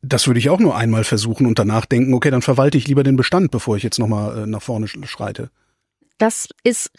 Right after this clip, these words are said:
Speaker 2: richtig, wobei ich nicht davon überzeugt bin, dass diese, also wenn, nennen wir es mal Visionslosigkeit, daher rührt.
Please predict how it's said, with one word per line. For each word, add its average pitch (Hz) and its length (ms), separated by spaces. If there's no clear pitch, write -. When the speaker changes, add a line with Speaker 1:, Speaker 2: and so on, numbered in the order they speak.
Speaker 2:
richtig, 302 480
wobei 233 320
ich 233 120
nicht 262 200
davon 240 260
überzeugt 233 500
bin, 226 180
dass 202 180
diese, 196 540
also 180 360
wenn, 180 220
nennen 196 160
wir 226 60
es 214 80
mal 202 160
Visionslosigkeit, 202 1040
daher 202 640
rührt. 190 520